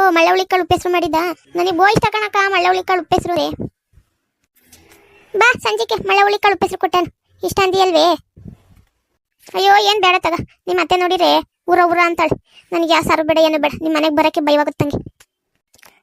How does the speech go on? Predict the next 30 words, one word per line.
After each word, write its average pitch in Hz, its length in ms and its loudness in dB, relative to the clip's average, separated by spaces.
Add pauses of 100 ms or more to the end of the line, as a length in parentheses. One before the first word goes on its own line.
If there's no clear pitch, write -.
ಅಲ್ಲ 359 180 0
ಕಣ್ಲೆ, 403 180 0 (320)
ಹಂಗಂತ 415 300 0
ಎಷ್ಟ್ - 140 -4
ದಿನ 480 160 -2
ಬರ್ದಂಗಿದ್ದಿ? 359 420 0 (600)
ಬಾ, 440 80 4 (260)
ಏನ್ 415 160 0
ಅನ್ನಲ್ಲ 392 220 0
ಅಳ್ದಿದ್ದಿದ್ದಿ 349 380 -4 (140)
ದಿವಸ, 339 140 -4 (600)
ದಿನ 359 100 2 (120)
ಸಾಯಾರ್ಗಳವ್ರು 339 520 4
ಯಾರು? - 120 -2 (1120)
ಹಂಗಲ್ಲ 415 300 -2
ಸುಶೀಲಕ್ಕ, 392 360 -2 (180)
ನಮ್ಮ 359 120 -2
ಮನೇನ್ 359 220 -2
ಬೈತಾನೆ. 339 340 0 (380)
ಆ 349 100 0
ಮುದುಕಿ 381 280 -2
ನೋಡಿರೆ 381 280 2 (220)
ಕಯ್ಯ 330 220 2
ಕಯ್ಯ 359 180 0
ಅಂತಾಳೆ. 349 300 0
ನೀನ್ 339 180 -4
ಯಾಕೆ 349 160 -4
ಹೋಗಿದ್ದೀಯಾ, 330 400 0 (120)
ಸುಶೀಲಕ್ಕನ್ 330 440 -2
ಬೈತಾಳೆ 302 300 -2